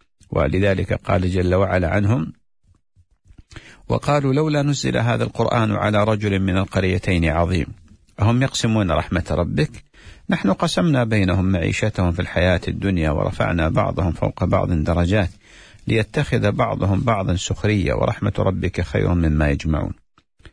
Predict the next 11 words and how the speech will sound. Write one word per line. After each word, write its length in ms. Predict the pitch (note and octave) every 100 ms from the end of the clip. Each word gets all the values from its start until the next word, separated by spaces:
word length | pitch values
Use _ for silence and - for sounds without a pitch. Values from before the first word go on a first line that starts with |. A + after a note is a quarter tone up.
| _ _ -
قل 100 | F#2+
جل 220 | F#2+ F2+
وعلا: 280 | F#2 F2 F2+
"وربك 480 | F2+ G#2+ G#2 F#2 -
يعلم 500 | F#2 A#2+ G#2+ F2 E2+
ما 160 | A2 B2+
تكن 500 | B2 - C#3 B2+ G#2+
صدورهم 640 | - G2 G2+ C#2+ C2 D#2 - - - _ _ _ _
وما 260 | F2+ F2 D#2+
يعلنون." 500 | C#2+ D2+ D2+ C#2 - _ _ _ - _ -
فلذلك 1160 | - D2+ A#1 A1 - E2 F2+ G#2 F2 - F2+